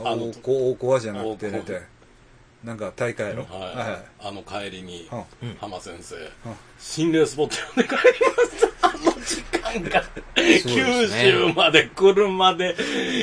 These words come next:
Speaker 2: 寄りながら帰るんだ。
Speaker 3: 一人で。
Speaker 2: 一人で。
Speaker 1: うん。だからそう、ほんますごいから、心霊スポットは。
Speaker 2: うん。
Speaker 1: ビビったよな、一回一緒に行った時も。
Speaker 3: <laughs>
Speaker 1: あの息越し。
Speaker 2: いや、でも、
Speaker 1: 怖ないんかな、
Speaker 2: ほんますごい。
Speaker 1: 思ったよな。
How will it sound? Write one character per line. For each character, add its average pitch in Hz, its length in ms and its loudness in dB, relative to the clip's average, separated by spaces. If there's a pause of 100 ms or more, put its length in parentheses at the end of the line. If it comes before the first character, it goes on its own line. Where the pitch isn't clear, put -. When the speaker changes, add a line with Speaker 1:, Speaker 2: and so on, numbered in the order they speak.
Speaker 2:
寄 196 260 6
り 220 200 -4
な 196 160 -2
が 196 140 0
ら 185 120 -4
帰 - 140 -14 (260)
る 339 60 -14
ん 339 40 -14
だ。 - 40 -12
Speaker 3:
一 165 80 -6
人 135 160 2
で。 107 80 -4 (380)
Speaker 2:
一 - 80 -14
人 107 220 -6
で。 95 60 -8
Speaker 1:
う - 40 -12 (360)
ん。 - 40 -16
だ 151 120 0
か 135 80 4
ら 123 60 -6
そ - 160 -8
う、 98 40 -10 (220)
ほ 143 80 2
ん 247 140 0
ま 220 100 8
す - 180 -2
ご 196 100 10
い 135 40 2
か 123 100 0
ら、 92 80 -4
心 127 220 -4
霊 127 100 4
ス - 120 -6
ポ 117 80 -8
ッ - 20 -8
ト - 180 -10
は。 76 60 -10 (760)
Speaker 2:
う 120 40 -14
ん。 - 40 -8
Speaker 1:
ビ 202 120 0
ビ 269 80 2
っ 208 60 -6
た - 120 -2
よ 90 80 -2
な、 101 140 -8
一 131 140 -8
回 110 340 -4
一 110 80 -10
緒 104 140 -8
に 101 60 -8
行 113 100 -8
っ - 20 -20
た 101 60 -8
時 95 200 -12
も。 - 160 -18 (600)
Speaker 3:
<laughs> 123 40 -4
Speaker 1:
あ 135 60 0
の 135 100 0
息 143 220 -4
越 127 140 0
し。 123 220 -6 (400)
Speaker 2:
い 165 40 6
や、 147 120 8
で 160 60 8
も、 139 100 0
Speaker 1:
怖 240 280 8
な 240 160 6
い 196 80 4
ん 330 120 6
か - 180 6
な、 143 180 6
Speaker 2:
ほ 160 120 2
ん - 20 0
ま - 20 0
す - 80 -10
ご - 80 4
い。 - 20 -2
Speaker 1:
思 - 0 -
っ - 20 -2
た - 0 -
よ - 0 -
な。 147 60 6